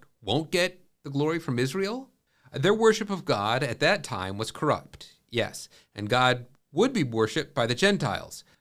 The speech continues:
But does that mean that God's big plan is to turn from the Jewish people to the Gentiles? Does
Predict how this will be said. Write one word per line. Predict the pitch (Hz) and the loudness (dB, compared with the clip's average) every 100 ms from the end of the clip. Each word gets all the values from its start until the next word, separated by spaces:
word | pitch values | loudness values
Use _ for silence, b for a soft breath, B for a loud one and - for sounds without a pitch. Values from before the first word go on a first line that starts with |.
| - | -4
But | 156 - _ _ | -4 -4 _ _
does | 151 156 | -6 0
that | 214 - | 0 0
mean | 170 214 | -2 0
that | 202 - - | -2 -4 -6
God's | 135 151 151 | 0 2 0
big | 120 139 165 143 | 2 2 2 -2
plan | - 120 120 156 185 | -4 0 2 0 -2
is | 185 151 139 | -4 -4 -4
to | - 139 - - | -6 -8 -10 -16
turn | - 127 110 131 175 220 202 | -4 0 4 4 2 -4 -6
from | - 190 190 | -2 0 -2
the | 175 | -6
Jewish | 147 165 185 185 | -4 0 -2 -2
people | 190 180 185 | -6 -4 -8
to | 180 - | -8 -6
the | 143 | -4
Gentiles? | 131 - 98 104 104 110 151 220 226 - _ _ _ _ _ | -4 -4 -6 -6 -4 -2 -2 -6 -10 -16 _ _ _ _ _
Does | 135 147 | -4 -4